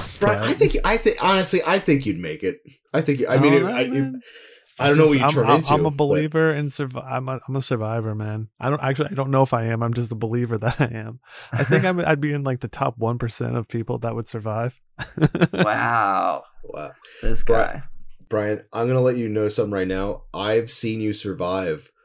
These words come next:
Speaker 1: on a desert island for gosh knows how long.
Speaker 2: What?
Speaker 1: Uh, when you, you were playing a video game for
Speaker 2: Oh.
Speaker 1: the longest time. You were, yeah, there you go.
Speaker 2: You
Speaker 1: I
Speaker 2: know,
Speaker 1: saw you
Speaker 3: I
Speaker 1: sur-
Speaker 3: watched that.
Speaker 2: I did do
Speaker 1: I
Speaker 2: one
Speaker 1: s-
Speaker 2: of those zombie run things before. I survived it.
Speaker 1: Yeah.
Speaker 2: So, I mean, if there's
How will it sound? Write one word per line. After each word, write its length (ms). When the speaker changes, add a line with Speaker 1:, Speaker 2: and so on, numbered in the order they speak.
Speaker 1:
on 480
a 180
desert 400
island 540
for 600
gosh 340
knows 280
how 140
long. 400
Speaker 2:
What? 280
Speaker 1:
Uh, 200
when 160
you, 240
you 160
were 80
playing 220
a 40
video 220
game 320
for 80
Speaker 2:
Oh. 40
Speaker 1:
the 60
longest 200
time. 240
You 100
were, 140
yeah, 200
there 200
you 140
go. 80
Speaker 2:
You 60
Speaker 1:
I 60
Speaker 2:
know, 60
Speaker 1:
saw 140
you 60
Speaker 3:
I 40
Speaker 1:
sur- 180
Speaker 3:
watched 180
that. 80
Speaker 2:
I 80
did 400
do 180
Speaker 1:
I 40
Speaker 2:
one 80
Speaker 1:
s- 60
Speaker 2:
of 60
those 200
zombie 380
run 440
things 280
before. 460
I 140
survived 560
it. 160
Speaker 1:
Yeah. 160
Speaker 2:
So, 180
I 60
mean, 180
if 100
there's 220